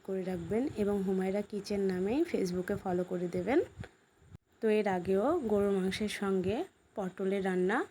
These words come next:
আমি শেয়ার করেছিলাম, অবশ্যই সেটা কপিরাইট আসায় আমি কিন্তু সেটাকে, উম,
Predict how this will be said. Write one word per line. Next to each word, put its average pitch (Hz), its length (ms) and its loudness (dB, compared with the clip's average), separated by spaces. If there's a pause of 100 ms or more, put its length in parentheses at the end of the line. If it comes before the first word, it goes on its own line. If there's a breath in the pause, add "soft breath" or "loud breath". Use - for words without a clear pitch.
(200)
আমি 202 180 0
শেয়ার 190 280 0
করেছিলাম, 190 640 0
অবশ্যই 180 440 -4
সেটা 247 280 -4
কপিরাইট 190 520 -2
আসায় 214 280 -2
আমি 196 180 -2
কিন্তু 190 260 -6
সেটাকে, 208 480 -6 (580 loud breath)
উম, 190 400 0